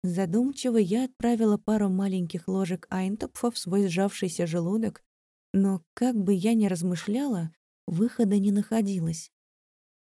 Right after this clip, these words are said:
Я не хотела брать Аларика с собой, я не хотела быть рядом с ним,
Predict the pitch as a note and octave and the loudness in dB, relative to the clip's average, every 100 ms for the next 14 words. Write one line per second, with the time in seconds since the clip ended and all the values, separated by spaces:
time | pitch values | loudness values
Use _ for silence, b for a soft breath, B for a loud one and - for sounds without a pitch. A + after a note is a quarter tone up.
0 | _ - F#3+ G3 F3 G#3 - C4 G#3+ F3+ | _ -2 2 2 2 -2 0 0 2 0
1 | F#3 F#3+ F#3 F#3 F3 - - G#3+ G3+ F3 | -2 0 0 0 -2 -6 -4 -2 -2 -2
2 | E3 B B _ E3 F3+ F3+ - F#3+ - | -6 B B _ -2 0 0 -2 -4 0
3 | B3 A#3 F#3 G#3 G#3+ F3+ F#3+ G3+ G3 - | 2 2 2 2 0 -2 0 0 -2 -4
4 | F3 G3 B3 | -2 0 0